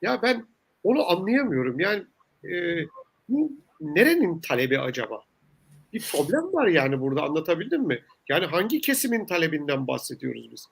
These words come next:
Çünkü Türkiye'de yapılan tüketim harcamalarının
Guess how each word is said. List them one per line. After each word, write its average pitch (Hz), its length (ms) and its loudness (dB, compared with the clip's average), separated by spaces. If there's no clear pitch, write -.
Çünkü 285 320 0
Türkiye'de 269 460 2
yapılan 170 500 0
tüketim 262 480 2
harcamalarının 147 840 0